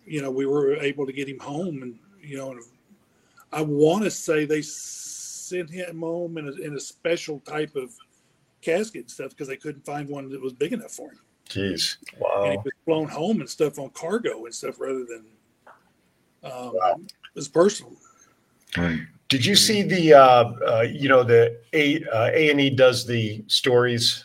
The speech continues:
Speaker 2: uh, on highlighting wrestlers? 'Cause they had, they had, uh, Yokozuna as one of them this past
Speaker 1: Yes.
Speaker 2: season. Did you happen to catch it?
Speaker 1: Yes, I did.
Speaker 2: What'd you
Speaker 1: I
Speaker 2: think
Speaker 1: thought it was
Speaker 2: about it?
Speaker 1: very well done.
Speaker 2: There
Speaker 1: You
Speaker 2: you go.
Speaker 1: actually can see me in that.
Speaker 2: Really?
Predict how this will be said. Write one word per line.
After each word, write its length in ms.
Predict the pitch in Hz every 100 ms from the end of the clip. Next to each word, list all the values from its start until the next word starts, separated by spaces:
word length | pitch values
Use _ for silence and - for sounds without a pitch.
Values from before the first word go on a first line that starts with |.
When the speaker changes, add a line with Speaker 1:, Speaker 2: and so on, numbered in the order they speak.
| _ -
Speaker 2:
uh, 320 | 107 107 101
on 320 | 110 107 107
highlighting 500 | 113 131 123 123 117
wrestlers? 580 | 113 117 117 127 120 - - - -
'Cause 120 | 107
they 120 | 131
had, 400 | 117 147 139 117
they 160 | 123 123
had, 400 | 127 147 139 113
uh, 180 | - 113
Yokozuna 680 | 113 120 127 120 113 131 123
as 140 | 113 113
one 160 | 127
of 80 | 127
them 260 | 110 104 107
this 180 | 104 -
past 340 | 127 110 101
Speaker 1:
Yes. 280 | 170 151 - _ -
Speaker 2:
season. 180 | 98 98 - -
Did 120 | 117
you 60 |
happen 160 | 139 139
to 60 | 139
catch 280 | 147 151 185
it? 140 | 185 - _ _ _ _ _
Speaker 1:
Yes, 240 | 226 214 -
I 60 | 185
did. 240 | 190 143 _ _ _ _
Speaker 2:
What'd 180 | 135 139
you 60 | 147
Speaker 1:
I 40 |
Speaker 2:
think 160 | 147 135
Speaker 1:
thought 20 |
it 20 |
was 20 | -
Speaker 2:
about 80 | 113 170
it? 40 |
Speaker 1:
very 100 | 185
well 220 | 185 180
done. 240 | 165 185 180 _ _ -
Speaker 2:
There 140 | 131
Speaker 1:
You 40 | 120
Speaker 2:
you 40 |
go. 60 | -
Speaker 1:
actually 220 | - - 208
can 120 | -
see 180 | 269 277
me 200 | 208 151
in 160 | 135
that. 300 | 117 - - - _ _ _ _ _ _
Speaker 2:
Really? 480 | 156 233 233 131 -